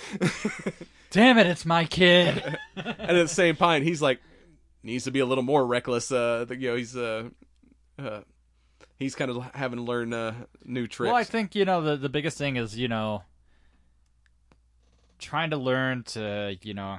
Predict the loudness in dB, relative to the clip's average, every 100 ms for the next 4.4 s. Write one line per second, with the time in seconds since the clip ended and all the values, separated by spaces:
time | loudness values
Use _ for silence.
0 | -14 -16 -10 -8 -8 -6 -4 -4 -6 -10
1 | -14 -14 -16 -10 -6 -6 -8 -10 -10 -10
2 | -10 -8 -6 -6 -6 -10 -14 -14 -14 -12
3 | -12 -10 -10 -10 -12 -12 -12 -12 -12 -12
4 | -12 -12 -14